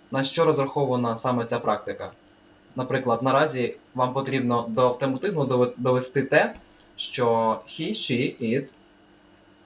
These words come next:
ми вживаємо S біля дієслова. Так само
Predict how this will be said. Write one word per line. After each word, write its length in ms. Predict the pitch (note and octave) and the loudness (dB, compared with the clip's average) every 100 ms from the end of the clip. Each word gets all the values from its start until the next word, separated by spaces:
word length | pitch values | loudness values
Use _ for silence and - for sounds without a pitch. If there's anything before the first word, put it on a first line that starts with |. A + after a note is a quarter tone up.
| - | -2
ми 100 | C#3 | 0
вживаємо 560 | D3+ A#2 A2+ A#2 B2 A2+ | 4 4 4 2 -2 -2
S 320 | G2 - - - _ _ - G#2+ | -4 -4 -6 -10 _ _ -18 -8
біля 200 | A#2 C#3+ | -2 0
дієслова. 640 | A#2+ A2 - G2 F2+ F2 - - _ - - - - _ | 2 0 -2 -4 -4 -6 -16 -20 _ -20 -20 -20 -20 _
Так 180 | - G3+ | -4 0
само 420 | - A#2+ B2 - | 2 2 2 -4